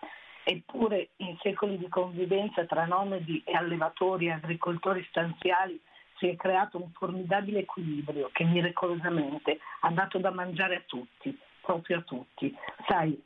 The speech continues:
avevi ragione quando mi dicevi che allevatori nomadi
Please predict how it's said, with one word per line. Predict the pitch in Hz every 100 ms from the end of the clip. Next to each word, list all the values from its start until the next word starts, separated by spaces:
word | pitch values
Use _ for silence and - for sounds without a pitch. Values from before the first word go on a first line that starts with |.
| - -
avevi | 180 202 202
ragione | 208 202 160 147 143 151
quando | 165 160
mi | 165 165
dicevi | 170 - 156 139 156 -
che | 160 156 - _
allevatori | - 170 185 185 202 - 220 220 214
nomadi | 196 214 214 208 196 190